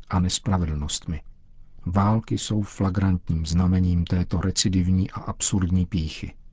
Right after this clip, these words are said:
Jsou jimi však také všechny drobné i velké urážky života,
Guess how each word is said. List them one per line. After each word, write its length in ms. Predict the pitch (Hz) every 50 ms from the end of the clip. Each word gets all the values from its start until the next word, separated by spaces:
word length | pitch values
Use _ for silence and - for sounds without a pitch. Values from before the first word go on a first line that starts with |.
| - - - - - - - - - - - -
Jsou 340 | - - - 107 101 110
jimi 220 | 113 120 120 131 127
však 280 | - - - 123 -
také 380 | - - 113 - - 123 120 110
všechny 440 | - - - 107 - - - 120 104
drobné 580 | 85 90 98 92 87 104 101 101 107 107 110
i 180 | - - 104 90
velké 460 | 87 98 101 104 - - 107 95 92
urážky 560 | - 95 101 95 98 101 - - - - 82
života, 500 | 76 80 90 87 85 - - - 104 101